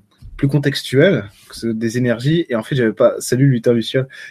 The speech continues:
j'avais pas envie de faire les fées et tout parce que bon, c'est un peu, euh, on le fera sûrement un jour, hein. <laughs> Ouais, n'ayez pas peur. Ou les lutins. Parce que bon, les fées et les lutins, c'est plus ma famille, déjà. <laughs> C'est plus proche et tout.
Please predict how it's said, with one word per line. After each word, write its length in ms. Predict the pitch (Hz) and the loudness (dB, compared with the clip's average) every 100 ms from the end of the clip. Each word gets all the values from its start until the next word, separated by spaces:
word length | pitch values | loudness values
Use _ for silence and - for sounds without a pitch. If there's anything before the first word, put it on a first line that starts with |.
| - | -20
j'avais 280 | - 113 113 | -2 2 4
pas 120 | 139 | 4
envie 200 | 143 151 | 4 4
de 40 | 143 | 2
faire 180 | 131 | 2
les 120 | 131 117 | 4 2
fées 260 | - 143 | 4 4
et 40 | 135 | 4
tout 100 | 143 | 0
parce 140 | 127 | -2
que 340 | - 117 110 107 | -2 0 0 0
bon, 160 | 120 | -4
c'est 200 | 113 110 | -6 -6
un 100 | 107 | -6
peu, 140 | 101 120 | -6 -6
euh, 520 | 117 110 107 107 107 - _ _ | -4 -2 -2 -2 -4 -8 _ _
on 80 | 110 | -6
le 60 | 107 | -4
fera 180 | - | -4
sûrement 360 | 117 123 120 123 | 0 2 2 0
un 60 | 123 | 2
jour, 280 | 135 107 | 2 2
hein. 60 | 98 | -4
<laughs> 40 | |
Ouais, 120 | 104 117 104 | -10 -6 -2
n'ayez 180 | 123 113 | 0 0
pas 140 | 120 | -2
peur. 300 | 113 120 107 | 2 2 2
Ou 60 | 120 | 2
les 120 | 131 | 4
lutins. 380 | 131 131 143 139 - - | 4 6 4 4 -4 -20
Parce 120 | - | -4
que 200 | - 131 123 | 4 4 6
bon, 160 | 139 | 6
les 160 | 139 123 | 6 6
fées 140 | - | 4
et 60 | 131 | 4
les 60 | 127 | 4
lutins, 180 | 143 | 2
c'est 120 | 139 - | 0 -4
plus 200 | 135 127 | -8 -8
ma 80 | |
famille, 300 | 113 123 135 | -2 0 0
déjà. 260 | 135 117 127 _ _ - - - _ _ _ _ _ | 0 -2 -8 _ _ -20 -20 -20 _ _ _ _ _
<laughs> 60 | - - - 165 - - 135 - | 2 2 -2 -4 -6 -10 -12 -6
C'est 160 | 120 117 | -6 -6
plus 140 | 135 | -8
proche 360 | - 147 147 135 | 2 4 4 2
et 60 | |
tout. 180 | 135 | -2